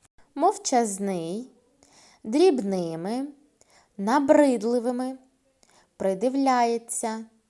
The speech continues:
блискітки, навкруг, пересвідчувалася,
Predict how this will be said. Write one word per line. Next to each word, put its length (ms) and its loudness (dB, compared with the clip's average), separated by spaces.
блискітки, 1000 -2
навкруг, 920 -2
пересвідчувалася, 1500 0